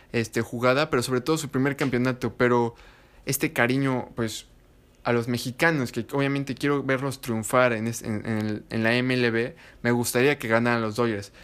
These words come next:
Eh, va a ser una serie final que voy a, una serie mundial que voy a disfrutar, que yo creo que todos vamos a disfrutar y que, pues, que ganen mejor, sin duda. Me inclinaría un poco más hacia los Rays, pues creo que han sabido vencer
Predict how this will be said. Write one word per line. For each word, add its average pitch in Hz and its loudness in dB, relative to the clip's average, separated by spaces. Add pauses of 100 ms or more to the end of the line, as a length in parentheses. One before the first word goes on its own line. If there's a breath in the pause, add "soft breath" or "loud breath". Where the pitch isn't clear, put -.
(340 loud breath)
Eh, 127 2
va 165 6
a - 2
ser 180 0
una 165 2
serie 151 0
final 123 -2
que 127 -6
voy 123 2
a, 120 -2
una 135 -2
serie 139 -2
mundial 120 0
que - -12
voy 117 0
a 117 -2
disfrutar, 107 -4 (400 loud breath)
que 123 -2
yo 160 -2
creo 160 -6
que 127 -4
todos 143 0
vamos 139 -2
a 120 -4
disfrutar 110 0
y 135 0
que, 117 0
pues, - -6
que 156 0
ganen 160 0
mejor, 113 -2
sin 104 -6
duda. 104 -4 (460 loud breath)
Me 123 2
inclinaría 131 0
un 165 0
poco 156 -2
más 131 -2
hacia 110 -6
los 107 -4
Rays, 127 -2 (520 soft breath)
pues 120 0
creo 127 0
que 139 0
han 127 0
sabido 123 0
vencer 120 -2